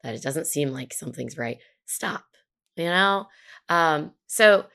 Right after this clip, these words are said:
if you're up for it, it could be fun to even kind of cover your, your mouth up loosely, you know, don't suffocate yourself, but, like, kinda, you know, like this, or kind of covering your hands over your mouth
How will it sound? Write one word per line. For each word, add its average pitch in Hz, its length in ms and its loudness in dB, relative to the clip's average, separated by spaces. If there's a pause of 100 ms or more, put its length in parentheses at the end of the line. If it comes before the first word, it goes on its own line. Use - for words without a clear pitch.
(220)
if 254 180 2
you're 311 220 0
up 220 220 2
for 160 340 -4
it, 165 220 0 (200)
it 208 100 -8
could 214 180 -2
be 214 100 -4
fun 180 240 -6
to 180 60 -6
even 175 340 -4
kind 165 200 -4
of 147 200 -4 (340)
cover 190 360 -2
your, 160 540 0 (140)
your 165 120 2
mouth 151 600 -2 (540)
up - 220 -2 (100)
loosely, 156 720 2
you 185 100 -2
know, 180 120 0
don't 190 340 -4
suffocate 165 500 -2
yourself, 139 500 -4
but, - 180 0
like, 165 300 4
kinda, 147 400 -2
you 139 80 -10
know, 127 100 -8
like 151 180 -14
this, - 380 -10
or 131 260 -8 (720)
kind 180 140 -4
of - 120 -8
covering 175 540 -2
your 160 120 0
hands 147 360 -2
over 143 220 -2
your 139 140 -2
mouth 139 380 -2